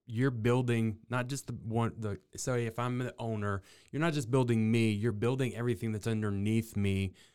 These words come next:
all the way down to that microscopic level. I love how you said you go all the way down into the detail,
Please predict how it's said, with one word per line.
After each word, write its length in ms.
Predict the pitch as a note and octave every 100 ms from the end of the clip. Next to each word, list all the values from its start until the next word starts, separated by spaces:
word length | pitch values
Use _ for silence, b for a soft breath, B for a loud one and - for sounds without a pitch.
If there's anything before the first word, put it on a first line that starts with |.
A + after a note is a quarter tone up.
| b b _ -
all 160 | B2 B2+
the 60 |
way 80 | B2+
down 220 | A2+ A2
to 80 | G#2+
that 140 | G#2 F2+
microscopic 640 | G#2 G#2 G2 - F#2+ F2+
level. 180 | G#2 G2+
I 20 |
love 200 | G2+ A2
how 100 | G#2
you 120 | A2+ G#2+
said 180 | A2
you 60 | G#2
go 120 | G#2+ -
all 280 | G#2 A2 A#2
the 80 | A#2
way 100 | A2
down 220 | G#2+ G#2+
into 180 | G2+ F#2
the 120 | G2
detail, 580 | F2+ G#2 - G2 E2+